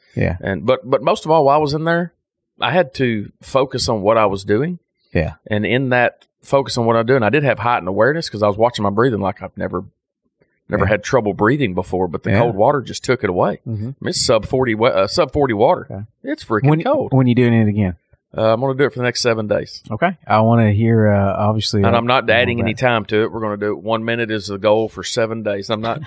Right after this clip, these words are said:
Speaker 1: <laughs>
Speaker 2: hey, whatever. Maybe you do. I think Joe Rogan does five,
Speaker 1: Yeah.
Speaker 2: ten. I don't know what he
Speaker 1: Yeah.
Speaker 2: does every morning.
Speaker 1: Yeah.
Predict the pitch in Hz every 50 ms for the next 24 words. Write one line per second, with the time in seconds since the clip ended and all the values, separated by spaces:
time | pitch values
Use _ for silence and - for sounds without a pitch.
0 | - _ - - - 185 - 123 117 113 120 131 135 135 117 117 117 131 139 151
1 | 139 147 151 160 147 156 151 - - 127 - - 151 151 165 196 180 143 123 139
2 | 147 147 143 139 143 147 139 139 127 123 131 127 - - - 123 110 110 123 143
3 | 165 196 214 131 120 104 90 87 87 143 151 90 127 135 143 147 131 151 147 147
4 | 147 156 160 160 160 165 170 170 160 180 165 170 175 180 190 196 202 - 131 87
5 | 80